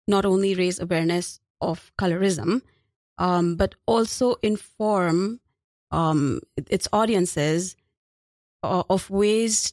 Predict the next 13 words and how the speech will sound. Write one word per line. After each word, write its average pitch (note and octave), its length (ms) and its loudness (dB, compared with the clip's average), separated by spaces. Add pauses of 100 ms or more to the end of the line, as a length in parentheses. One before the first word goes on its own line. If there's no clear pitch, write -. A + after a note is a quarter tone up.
to G3+ 460 0
decode G3+ 680 -2
media F#3+ 260 2
messages F3 800 -4 (400)
and, E3+ 800 0
uh, E3+ 280 -2
make G3 380 0
media F3+ 240 2
messages F3+ 480 -2
more F3 160 0
clearly E3+ 380 -2
visible. F#3 640 -2 (460)
Um, G3+ 680 0